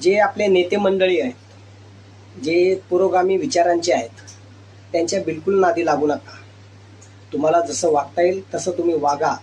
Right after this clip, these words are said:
परंतु एक गोष्ट तुम्हाला सांगतो की आपली ही खरी प्रगती ही शिक्षणानेच होणार आहे. परंतु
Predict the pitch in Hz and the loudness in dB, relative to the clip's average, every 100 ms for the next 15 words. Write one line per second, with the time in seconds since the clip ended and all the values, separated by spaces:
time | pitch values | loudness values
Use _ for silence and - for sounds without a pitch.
0 | - - - - 170 175 190 196 170 190 | -14 -20 -20 -8 -2 -2 -2 0 0 2
1 | 190 185 196 180 180 175 151 135 - 175 | 0 -4 -4 0 0 0 -4 -6 -4 -4
2 | 180 - - - - - - 220 247 247 | -6 -14 -20 -20 -20 -16 -6 -2 -2 -2
3 | - - - 170 214 214 233 - 185 226 | -10 -12 -6 -4 0 0 0 0 0 0
4 | 233 - - 208 202 226 185 139 - - | -2 -10 -6 -2 0 0 0 -4 -6 -6
5 | 185 196 175 214 214 214 226 - 156 160 | -4 -4 -2 0 2 2 2 0 0 2
6 | 165 160 151 127 - - - - - - | 2 0 -4 -6 -14 -20 -20 -20 -20 -8
7 | 190 208 220 262 | -2 0 0 -2